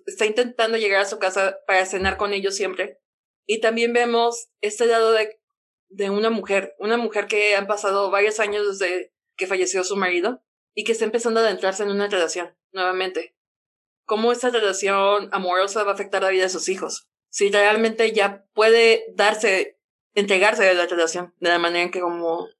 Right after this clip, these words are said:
se piensa. Si es prudente presentar a esta pareja a sus hijos,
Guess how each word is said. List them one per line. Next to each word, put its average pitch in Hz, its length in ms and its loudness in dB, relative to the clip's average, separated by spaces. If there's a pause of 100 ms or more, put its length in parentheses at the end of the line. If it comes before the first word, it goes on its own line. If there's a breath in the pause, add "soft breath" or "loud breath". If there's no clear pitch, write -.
(240)
se 180 120 -4
piensa. 185 400 -4 (300)
Si 220 200 2
es 214 180 2
prudente 220 400 4
presentar 190 380 0
a 190 60 6
esta 190 200 -2
pareja 202 420 0
a 175 100 0
sus 160 200 -6
hijos, 214 420 -6